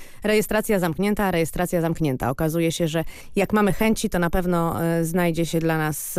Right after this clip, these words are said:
worek, znajdą się dla nas rękawiczki. No właśnie, bo to, mm, jeżeli się taki sztab zarejestrowało, bądź jak pani mówiła, jeszcze można, e, zarejestrować, to, e, ta sprawa techniczna, czyli jak, e, skąd wziąć, e, potrzebne,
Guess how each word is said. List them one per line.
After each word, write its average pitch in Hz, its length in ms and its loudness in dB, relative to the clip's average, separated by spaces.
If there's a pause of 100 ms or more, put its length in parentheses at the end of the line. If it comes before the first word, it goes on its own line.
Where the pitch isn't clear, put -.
worek, 208 320 2
znajdą 175 340 0
się 180 120 -4
dla 170 100 0
nas 175 200 -2
rękawiczki. 185 520 0
No 269 100 4
właśnie, 208 320 2
bo 185 140 0
to, 262 320 2
mm, 226 320 2
jeżeli 226 300 0
się 226 120 -6
taki 214 200 -6
sztab 226 220 0 (420)
zarejestrowało, 202 760 2
bądź 233 420 0
jak 202 140 0
pani 214 160 0
mówiła, 208 160 2
jeszcze 214 260 2
można, 156 360 0
e, 165 260 0
zarejestrować, 175 680 0 (380)
to, 220 460 2
e, 196 260 0 (180)
ta 202 120 -2
sprawa 240 480 0
techniczna, 180 800 -2
czyli 180 260 -4
jak, 196 340 -2
e, 196 160 2
skąd 208 340 0
wziąć, 185 500 0
e, 180 180 2
potrzebne, 180 580 0